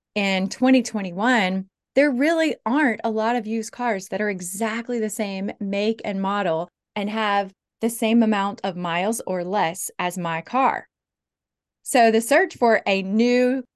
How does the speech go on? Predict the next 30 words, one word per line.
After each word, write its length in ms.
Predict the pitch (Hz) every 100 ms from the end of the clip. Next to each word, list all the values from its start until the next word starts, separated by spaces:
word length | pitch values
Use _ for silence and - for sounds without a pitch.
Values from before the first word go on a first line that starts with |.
| _
to 120 | -
me 280 | 226 240 233
car 480 | 226 233 175 175 226 - _ _ _ _ _
is 160 | 220 220
a 80 | 202
lot 400 | 214 269 277 208
like 320 | 208 196 _
dating 340 | 214 226 226
after 340 | 202 190 190 196
divorce. 680 | 185 185 208 175 - - _
It 140 | 220
takes 300 | - 254 254 -
effort 520 | 214 240 262 226 - _ _ _
and 180 | 202 185
online 640 | 214 226 240 233 226 240 226
searching 580 | - 233 247 254 196 170
possibly, 680 | 190 208 202 175 185 170 - _ _
and 160 | 226 226
making 380 | 226 247 254 247
calls 420 | 262 247 226 214
and 280 | 208 208 226
networking 600 | 233 247 247 247 220 202
and 120 | 220
talking 420 | - 233 247 233
to 60 | 220
people 500 | - 220 214 180 170
and 160 | 175
asking 480 | - 220 240 247 240
for 180 | 233 220
referrals, 680 | 202 202 220 220 185 -